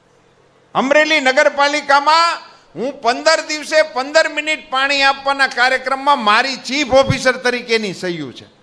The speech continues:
પંદર દિવસે પંદર મિનિટ. કલ્પના કરો,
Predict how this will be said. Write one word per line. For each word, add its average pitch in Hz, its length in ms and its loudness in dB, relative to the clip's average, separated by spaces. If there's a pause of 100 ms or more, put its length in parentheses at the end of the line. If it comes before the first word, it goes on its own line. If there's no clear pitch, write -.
(720)
પંદર 269 380 2
દિવસે 269 400 -2
પંદર 247 420 0
મિનિટ. 233 600 -2 (920)
કલ્પના 220 480 0
કરો, 269 320 2